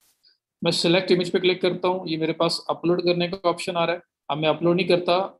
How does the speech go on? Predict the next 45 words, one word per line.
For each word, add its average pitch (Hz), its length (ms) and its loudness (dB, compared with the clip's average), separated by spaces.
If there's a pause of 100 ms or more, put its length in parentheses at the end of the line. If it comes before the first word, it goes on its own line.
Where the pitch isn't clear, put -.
(580)
आपने 156 300 4
अपलोड 175 280 2
ही 180 60 -4
करना 170 180 0
है, 170 60 0
जाहिर 160 220 -2
बात 170 120 -2
है, 175 80 -2
जो 156 140 -4
भी 170 100 0
कलेक्शन 156 400 -4
आपने 156 220 -4
शो 156 180 -4
करवानी 151 400 -4
है, 151 60 0
रिंग्स 147 260 -6
की 156 160 0
है, 143 140 4
कोई 143 180 0
भी 147 160 -4
है, 135 140 0
उसको 139 200 -4
अपलोड 139 320 -2
कर 127 140 -2
लें। 139 160 -8 (720)
या 175 180 2
इन 196 100 2
पास, 202 200 4
इनके 185 240 0
पास 190 260 2
ना 220 120 2
लाइब्रेरी 160 440 4
में 170 140 0
साथ 160 300 0 (100)
फ्री 180 220 -2
थीम्स 170 300 -4
का 165 100 0
ऑप्शन 160 280 -6
भी 139 140 -6
है, 131 120 0
अ, 151 240 -6
फ्री 170 180 0
इमेजेस 156 280 -4
का 143 120 0
ऑप्शन, - 320 -8